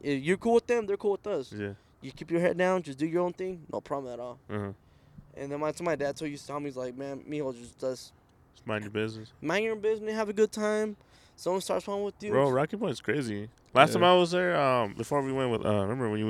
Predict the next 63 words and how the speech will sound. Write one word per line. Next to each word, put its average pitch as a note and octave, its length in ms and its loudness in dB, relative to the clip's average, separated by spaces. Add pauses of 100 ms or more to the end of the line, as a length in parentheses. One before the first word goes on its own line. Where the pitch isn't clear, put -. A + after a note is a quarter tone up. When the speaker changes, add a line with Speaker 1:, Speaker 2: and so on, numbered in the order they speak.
Speaker 2:
went A2 120 -2
in F#2+ 220 -8 (320)
a - 40 -6
long G#2 100 -4
time A2+ 160 -4
ago? A#2+ 120 -4 (240)
Speaker 3:
Yeah. C3 180 12
Speaker 2:
A G2+ 40 4
while G#2+ 140 6
ago? B2 160 0 (320)
Speaker 3:
Yeah. A#2+ 80 2
Speaker 2:
But B2 60 10
before C#3+ 280 12
that, C#3+ 100 12
I C3 60 12
went C#3 160 8
with C3+ 80 4
my A2+ 240 2
cousin B2+ 320 0
and A#2+ 100 -2
some G#2+ 200 -4
friends. C3+ 400 -6 (640)
It - 60 2
was C#3+ 140 10
spring B2+ 220 2
break, B2 260 8
uh, A2 180 10
the, G#2 200 6
the G#2 100 4
weekend A#2 240 -2
of G#2 40 -4
spring A2 200 -8
break. A2+ 320 0
Speaker 3:
Oh, F#3 120 12
yeah, A3+ 160 12 (180)
yeah, G3+ 40 10
when F3+ 140 10
we E3+ 60 6
went F#3+ 180 4
with, F3+ 160 -4
uh, B2+ 260 0
Speaker 2:
We D3+ 160 8
Speaker 3:
cousin D3+ 220 0
Jasmine. E3+ 220 4
Speaker 1:
When D#3 80 12
I E3+ 40 12
Speaker 2:
No, D#3 80 12
it D3+ 40 12
Speaker 1:
told E3+ 160 12
Speaker 2:
was, E3 60 12
Speaker 1:
you F3+ 60 12
I F3+ 80 12
Speaker 2:
it, F3+ 40 12
Speaker 1:
was E3 100 12
Speaker 2:
it, E3 40 12
Speaker 1:
there? G3+ 260 12 (100)
Speaker 2:
yeah, A3+ 180 12
no, B3+ 160 12
no, G3+ 220 12
no, G#3+ 160 12
no, G3+ 140 12
Speaker 1:
<laughs> F3 200 12
Speaker 2:
that - 20 12